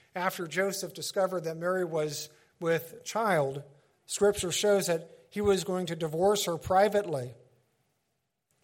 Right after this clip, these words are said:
gonna put her away, divorce her privately. But here's the thing, they were only engaged.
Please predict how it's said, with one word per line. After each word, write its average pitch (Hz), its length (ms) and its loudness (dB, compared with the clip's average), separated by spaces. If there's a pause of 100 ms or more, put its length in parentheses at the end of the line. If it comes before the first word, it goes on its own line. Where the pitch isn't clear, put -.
(460)
gonna 175 200 2
put 226 180 0
her 202 100 4
away, 175 520 2 (640)
divorce 180 380 2
her 170 120 -4
privately. 180 580 2
But 143 160 -4
here's 190 260 2
the 170 80 0
thing, 202 240 0
they 175 140 0
were 175 200 4
only 175 200 2
engaged. 165 680 0